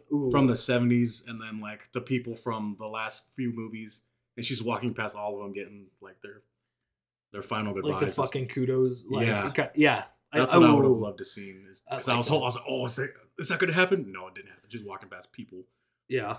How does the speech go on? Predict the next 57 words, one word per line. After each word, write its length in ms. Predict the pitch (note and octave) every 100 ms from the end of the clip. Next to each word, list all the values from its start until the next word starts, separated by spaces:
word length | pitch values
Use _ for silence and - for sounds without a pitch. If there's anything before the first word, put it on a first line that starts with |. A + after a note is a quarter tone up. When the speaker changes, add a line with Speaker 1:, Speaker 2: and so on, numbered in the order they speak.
| -
Speaker 2:
But 120 | G#2+ G#2
if 80 |
she 80 | -
walked 260 | A2+ G2+ -
past, 220 | G#2+ -
like, 100 | G2
Loomis 400 | F#2+ G2 G2 -
and 80 | G2
everybody, 380 | F#2+ F#2+ F#2+ F#2+
I'd 60 |
have 80 | F#2+
been 80 | F#2
like, 180 | _ - -
"Fuck, 180 | F#2+ _
that's 160 | G#2 -
so 100 | - -
cool." 80 | - -
Speaker 1:
Well, 340 | D3 D3+ C#3+ - _ -
and 100 | D#3
I 60 |
was 180 | D#3 C#3+
also 260 | C#3 C#3 C#3
thinking, 360 | C3 B2 C3+
like, 180 | B2+ A2+
at 180 | A#2 A#2
the 360 | B2 B2 G#2+ - _ _ _ _ _ _ _ -
grinder, 580 | C3 B2 C3+ D3 D#3+ F3 -
it 40 | C#3
Speaker 2:
Uh-huh. 160 | B2
Speaker 1:
would've 160 | D3+ C3+
been 100 | B2
hella 300 | - C3+ A#2
funny 180 | B2+ B2
if 60 |
he 60 | A#2
woke 240 | A2 A2
up 100 | A#2
and 100 | C3
just 140 | G#2+ -
grabbed 240 | A2 G#2+
her 240 | A#2+ B2+ -
<laughs> 40 |
and 120 | A#3 - - -
Speaker 2:
<laughs> 0 |
Oh. 680 | - - G#4+ - - A4+ -
Speaker 1:
pulled 180 | F4 G3
her 140 | F#3+ F3
in 100 | D#3+
with 220 | D#3 D#3
him. 80 | G3+
Speaker 2:
Oh, 180 | A#2+ A#2
yeah. 260 | A#2 A2+ A#2 -
That'd 0 |
have 180 | D#3+ C#3
been 100 | A#2+
a 40 | A2
good, 200 | A2+